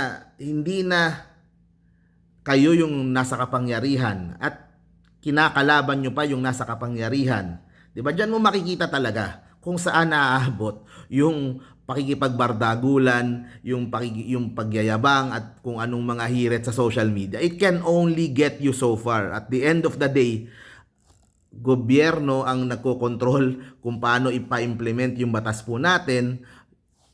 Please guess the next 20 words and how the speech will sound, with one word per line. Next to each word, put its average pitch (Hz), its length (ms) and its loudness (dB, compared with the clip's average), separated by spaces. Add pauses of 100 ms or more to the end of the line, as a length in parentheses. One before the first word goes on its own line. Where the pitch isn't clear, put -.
(260)
Kadalasan, 131 800 2
sila 127 240 0
po 120 160 -2
ang 113 80 -4
nasusunod. 104 880 -4
Okay? 110 400 2 (320)
Ah, 101 320 -4
most 175 320 4
of 131 80 -4
the 143 160 0
time, 113 400 0 (160)
malamang 127 400 -2
sa 135 80 0
malamang, 123 640 0 (140)
parati 127 400 0
po, 120 260 -4
sila 117 220 -2
po 117 100 -2
ang 113 140 0
nasusunod. 107 500 -2